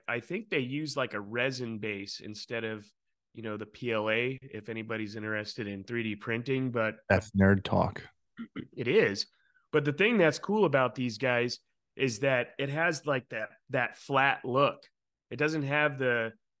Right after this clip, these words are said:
Speaker 1: the crazy detail on it, but it has detail in that flat look. I think that's what I like about these characters,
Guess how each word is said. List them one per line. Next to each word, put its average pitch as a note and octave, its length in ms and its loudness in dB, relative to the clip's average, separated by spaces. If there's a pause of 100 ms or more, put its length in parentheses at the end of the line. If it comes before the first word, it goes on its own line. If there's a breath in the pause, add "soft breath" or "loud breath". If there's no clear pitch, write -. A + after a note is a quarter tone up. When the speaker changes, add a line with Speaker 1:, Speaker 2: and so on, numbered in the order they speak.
(100)
Speaker 1:
the C3 80 -6
crazy F#3 640 0
detail G#3 520 0
on G3+ 160 2
it, E3+ 100 -4
but D3+ 120 0
it C3+ 80 -2
has C#3 280 -2
detail D3 600 0
in A#2+ 140 0
that A2+ 240 -4
flat A#2+ 360 -2
look. A2+ 300 -2
I G2+ 80 -8
think A2+ 180 -10
that's G#2+ 200 -8
what G#2+ 80 -6
I G#2 40 -8
like A2 260 -6
about G#2 260 -10
these G#2 200 -14
characters, G#2+ 720 -12